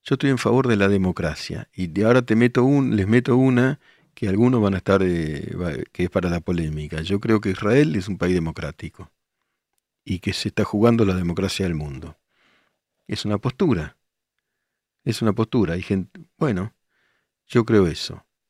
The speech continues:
Después hay un conflicto milenario complejísimo y hay una gran tragedia humanitaria. Pero creo eso, que es el único país democrático de Medio Oriente y que ahí se juega el mundo libre o el fundamentalismo.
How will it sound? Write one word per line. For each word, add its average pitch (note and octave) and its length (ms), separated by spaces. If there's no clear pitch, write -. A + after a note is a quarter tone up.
Después B2+ 380
hay B2 80
un A2 80
conflicto G#2 460
milenario A2+ 600
complejísimo A2 880
y G#2 80
hay G#2 120
una G2 160
gran D3+ 280
tragedia B2 680
humanitaria. E2+ 840
Pero G2+ 240
creo C3+ 280
eso, E2+ 300
que F#2 100
es - 120
el G2 100
único A#2 300
país G#2 240
democrático G2+ 560
de G2 80
Medio A2 240
Oriente D3+ 500
y F#2+ 140
que F#2+ 100
ahí G#2 100
se - 160
juega C#3 520
el G2+ 100
mundo B2 280
libre E3 280
o A2+ 120
el G2 40
fundamentalismo. F#2 840